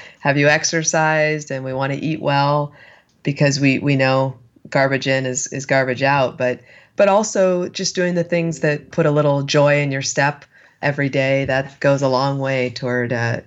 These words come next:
toward allowing you to be that much more productive and,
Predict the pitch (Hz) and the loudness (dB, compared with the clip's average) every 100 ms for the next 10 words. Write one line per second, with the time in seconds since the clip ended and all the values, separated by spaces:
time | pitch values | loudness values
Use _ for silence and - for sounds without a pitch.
0 | - 135 139 - - 139 127 123 123 131 | -6 -4 -4 -8 -4 0 2 2 0 0
1 | 123 120 127 117 110 113 127 117 117 127 | -2 0 0 0 -2 -6 -6 -4 -2 0
2 | 123 120 120 120 113 | 0 -2 -6 -4 -4